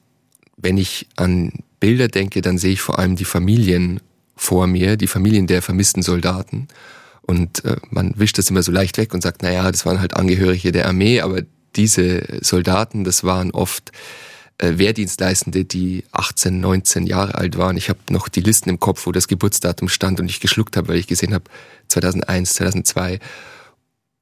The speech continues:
Und es war klar, dass von diesen Menschen, die vermisst wurden, nur ganz, ganz wenige lebend gefunden werden würden. Es gab natürlich die Erfolgsmomente, wo wir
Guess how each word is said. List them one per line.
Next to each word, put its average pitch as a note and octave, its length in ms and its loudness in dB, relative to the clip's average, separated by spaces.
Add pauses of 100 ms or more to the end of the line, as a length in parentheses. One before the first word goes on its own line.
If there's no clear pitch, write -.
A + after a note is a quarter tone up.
Und G2 160 4
es F2 100 2
war F#2+ 120 2
klar, G2 260 2
dass F#2+ 140 -6
von F2+ 180 -8
diesen F#2+ 400 -2
Menschen, F#2+ 460 2
die F#2 100 -4
vermisst G2 720 0
wurden, A2+ 400 2 (720)
nur F#2 180 2
ganz, F#2 260 -2
ganz F2+ 200 0
wenige F#2 400 2
lebend F2+ 520 -2 (120)
gefunden G2 400 0
werden - 260 -4
würden. G#2 360 -4
Es - 160 -2
gab F#2 180 0
natürlich G2 300 -2
die F#2+ 100 -2
Erfolgsmomente, F#2 720 0
wo F2+ 140 2
wir F#2 280 0